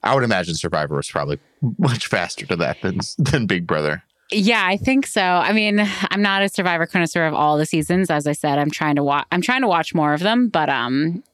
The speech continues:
Speaker 2: I think there have been more. Than Big Brother. Um, so then we have Chanel.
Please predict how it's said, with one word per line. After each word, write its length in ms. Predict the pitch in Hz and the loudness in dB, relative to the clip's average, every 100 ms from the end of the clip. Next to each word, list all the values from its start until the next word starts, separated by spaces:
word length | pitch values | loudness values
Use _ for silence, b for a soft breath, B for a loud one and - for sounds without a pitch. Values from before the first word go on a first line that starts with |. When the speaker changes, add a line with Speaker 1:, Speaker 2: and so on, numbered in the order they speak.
| - | -8
Speaker 2:
I 80 | 185 | -4
think 220 | 240 214 | -2 -2
there 120 | 156 | -2
have 180 | 156 - - | -4 -6 -6
been 540 | - - - - 180 - b b _ _ - | -4 -2 -2 -2 -4 -6 b b _ _ -2
more. 720 | 165 - - - - - 180 B B B B B B B B B | -2 -2 -4 -6 -6 -6 -8 B B B B B B B B B
Than 480 | 80 - 67 62 160 | -6 -2 0 0 -2
Big 140 | 165 156 | -4 -2
Brother. 340 | 156 147 165 - - - | 0 0 -2 -4 -10 -2
Um, 680 | 196 185 180 170 170 170 - | 0 2 2 2 2 0 -2
so 120 | - 240 | -4 -2
then 120 | 254 | 0
we 100 | 349 | 2
have 300 | 320 269 254 - - | 2 2 0 -2 -4
Chanel. 720 | - 214 196 156 - 185 | -2 0 2 2 0 -2